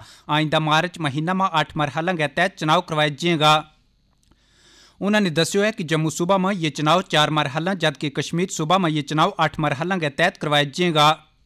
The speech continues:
کل جموں میں میڈیا سنگ تفصیلی گل بات کے دوران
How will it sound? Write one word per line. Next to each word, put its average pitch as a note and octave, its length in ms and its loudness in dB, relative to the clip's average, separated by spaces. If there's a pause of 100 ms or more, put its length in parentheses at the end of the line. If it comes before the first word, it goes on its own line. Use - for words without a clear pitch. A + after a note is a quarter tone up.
(1120)
کل F3 160 4
جموں E3+ 300 2
میں A3 120 2
میڈیا F3 340 2
سنگ G#3 200 -2
تفصیلی E3+ 520 -6
گل D#3 120 2
بات D3+ 260 2
کے D#3 100 -2
دوران D3+ 260 0